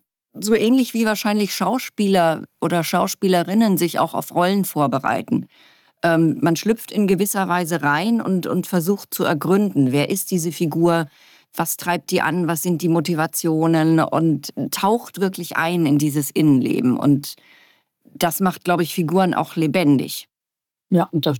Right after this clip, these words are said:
Speaker 2: durchaus. Ne, das Einfühlen und ja, dann halt auch so sch-, zu sprechen halt, also die Tonalität dann zu finden, ne?
Speaker 1: Genau. Das, also wenn, wenn bei uns in der Familie jemand zu Hause ist, während ich schreibe, die amüsieren sich immer königlich, weil ich tatsächlich auch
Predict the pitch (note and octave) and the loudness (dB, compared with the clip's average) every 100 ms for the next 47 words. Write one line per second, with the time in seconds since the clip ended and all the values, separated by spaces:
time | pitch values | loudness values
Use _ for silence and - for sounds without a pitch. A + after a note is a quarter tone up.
0 | - D#3+ D3 C3 C#3+ - - _ _ _ | 0 0 2 0 -2 -4 -10 _ _ _
1 | _ _ - F#3+ A#3 - - F3+ F#3+ - | _ _ 0 2 2 0 0 0 0 2
2 | G3 F3 F3 E3+ D#3+ C#3+ C#3+ C#3 - _ | 2 4 4 2 0 0 0 -2 -8 _
3 | _ _ _ _ - C#3 C#3 E3+ F3 F3 | _ _ _ _ -4 -4 -2 0 2 2
4 | E3 E3+ E3 - - E3+ - - F3+ - | 0 -2 -2 -2 -2 -2 -4 -6 -8 -6
5 | - - F#3+ D3+ D3+ D3 - _ - D3+ | -4 2 2 4 2 -2 -8 _ -4 0
6 | D3+ D#3 - F#3 F3 E3 E3 - G#3+ C3+ | 0 -2 0 2 4 4 0 0 0 0
7 | C#3 - C#3 D3 C#3+ - C#3 C#3 G3 F#3+ | -2 -6 -4 0 0 0 0 2 4 4
8 | C3 C#3+ _ _ _ - D#3 - F#3 F3 | 2 -4 _ _ _ -4 -4 -2 0 0
9 | E3 F#3+ F#3+ E3 F#3+ F#3 F3 G#3+ - G3 | 2 2 2 0 0 2 2 0 0 0
10 | F#3 F#3+ F#3+ A3 A3+ G#3 F#3+ F#3 F#3+ F3 | 0 2 2 4 4 4 0 0 -2 2
11 | G3 G#3+ G3+ - G3 G3 F#3+ F#3 - D#3+ | 2 4 2 0 0 2 0 -4 -4 -2
12 | F#3 G3 F#3 - F#3 E3+ G3 G#3+ G3 F#3 | 0 2 2 2 2 2 2 2 0 0
13 | F#3+ F3+ - A3+ A3 F3 F#3 F3 F3 F3 | 0 0 0 2 4 4 2 0 0 -2
14 | - F3+ - F#3 G3 F#3 - E3+ - | -2 -4 -2 -2 -2 -2 0 -2 -2